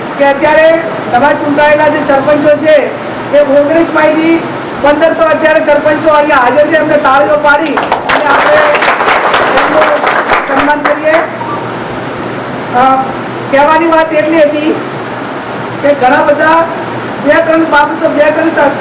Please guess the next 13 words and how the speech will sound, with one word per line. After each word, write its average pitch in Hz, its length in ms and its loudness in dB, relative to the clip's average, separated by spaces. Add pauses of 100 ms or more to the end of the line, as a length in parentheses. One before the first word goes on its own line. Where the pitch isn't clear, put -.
(180)
પંચાયતોને 311 600 0
બાદ 294 380 2
કરતા 294 340 2 (800)
મોટા 285 260 4
ભાગે 311 460 2 (580)
બે 277 80 4
ત્રણ 320 340 2
સ-, - 440 -4
પંચાયતો 311 460 2
એવી 311 280 2
હતી 302 220 2
અસાના 302 480 2
કે 302 300 2